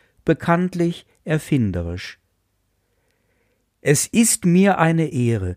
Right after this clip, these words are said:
und große Freude, dass ich einige aus der Konfirmandengruppen zu Wort kommen lassen darf. Drei Mädchen und ein Junge hatten Lust,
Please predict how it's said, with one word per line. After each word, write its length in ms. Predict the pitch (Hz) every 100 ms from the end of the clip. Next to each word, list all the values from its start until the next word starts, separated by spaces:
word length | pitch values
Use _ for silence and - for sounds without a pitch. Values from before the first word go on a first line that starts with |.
| _
und 240 | - 180 185
große 480 | 190 233 240 - 190
Freude, 560 | - 139 151 143 87 - _ _ _ _ _
dass 220 | 147 160 -
ich 320 | 202 175 -
einige 560 | 160 214 220 214 214 214 _
aus 300 | - 156 160
der 180 | - 147
Konfirmandengruppen 1500 | - 147 147 - 127 117 127 151 165 156 - 160 - 170 165 _ _ -
zu 300 | - 190 170
Wort 440 | 190 190 156 -
kommen 340 | - 151 147
lassen 400 | 127 120 - 117
darf. 520 | 101 92 92 90 _ _ _ _ _ _ _ _ _ _ _ _ -
Drei 300 | 147 202 208
Mädchen 440 | 185 185 - 151
und 180 | 139 135
ein 200 | 151 139
Junge 380 | 120 127 170 180 _ _ _ _ _
hatten 320 | 165 165 160
Lust, 460 | 196 247 - -